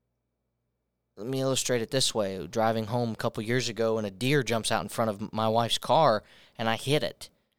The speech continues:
Well, that deer jumping out in front of my car did not just affect that deer's life, although I don't remember finding a deer body, so it probably lived,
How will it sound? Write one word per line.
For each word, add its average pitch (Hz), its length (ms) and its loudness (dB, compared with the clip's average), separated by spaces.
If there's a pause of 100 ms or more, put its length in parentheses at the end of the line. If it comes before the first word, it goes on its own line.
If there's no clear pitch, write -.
(640)
Well, 127 120 2
that 147 200 2
deer 160 220 0
jumping 156 480 0
out 151 140 0
in 123 40 -8
front 156 240 0
of 117 80 -4
my 123 140 0
car 151 340 0
did 120 140 -4
not 143 220 2
just 139 260 0
affect - 380 -2
that 120 200 2
deer's 127 300 2
life, 107 560 -4 (1000)
although 107 600 2
I 104 180 -6 (160)
don't 120 200 2
remember 113 340 -2
finding 107 380 -2
a 95 40 -2
deer 110 240 0
body, 95 320 -4
so 104 180 -2
it - 140 -6
probably 107 520 -6
lived, 95 520 -4